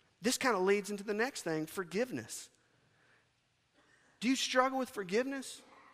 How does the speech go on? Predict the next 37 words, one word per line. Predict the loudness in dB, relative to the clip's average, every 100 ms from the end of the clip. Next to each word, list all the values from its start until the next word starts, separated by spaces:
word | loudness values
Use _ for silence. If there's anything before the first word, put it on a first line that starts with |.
| -20 _ -20 _ _
Man, | -2 2 0 -2 -14 -12 -2
a |
large | 2 4 2 2
part | 2
of | 4
my | 2
testimony | 2 0 0 -2 0
is | -2 -4
just | -8 -10
forgiveness | -8 -2 0 0 -8 -12 -18 _
with | -8 -8 -8 -20 -20 -20 -20 _ _
issues | -4 -2 -2 -4
with | -6 -4
my | -4
dad, | -2 0 0 -2 -4
and | -8 -10 -16 -20 _
I, | -8 -6
I've | -8 -2
preached | -2 0
on | -4
forgiveness | -6 -4 -2 -2 -6
a | -4
while | -2 -2
back, | -4 -4 -4 -6
and, | -10 -10 _ _ _ _
um, | -8 -8 -10 -16 _ _ _
forgiveness, | -8 -6 -6 -6 -6 -8 -10 -14 -8
man, | -6 -6 -6
that | -6
will | -8 -4
absolutely | -2 -2 -6 -10 -6 -4 0 0 -2 -4 -4
screech | -4 -8 -8 -10 -8 -6 -6 -8 -8
your | -2 -2
life | -2 -4 -4 -4
to | -4
a | -4
halt, | -4 -4 -4 -12